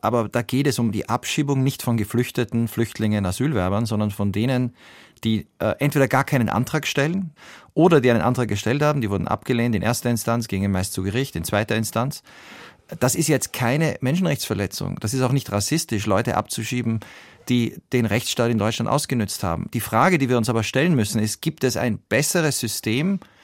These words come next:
wo weniger Menschen überhaupt irregulär nach Deutschland kommen,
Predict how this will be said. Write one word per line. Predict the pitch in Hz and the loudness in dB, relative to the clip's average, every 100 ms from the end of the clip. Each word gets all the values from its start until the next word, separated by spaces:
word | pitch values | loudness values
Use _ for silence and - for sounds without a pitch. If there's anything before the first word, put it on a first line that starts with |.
| - - - _ - | -20 -20 -20 _ 0
wo | 131 131 | 2 4
weniger | 127 127 170 175 151 | 2 2 4 4 4
Menschen | 135 170 156 143 | 4 2 0 0
überhaupt | 135 123 - - | 2 0 -2 0
irregulär | 160 160 139 131 131 | 2 4 2 2 2
nach | 127 110 | 2 0
Deutschland | 120 120 117 107 - | 0 0 -2 -2 -2
kommen, | - 190 226 120 95 | 2 4 6 4 2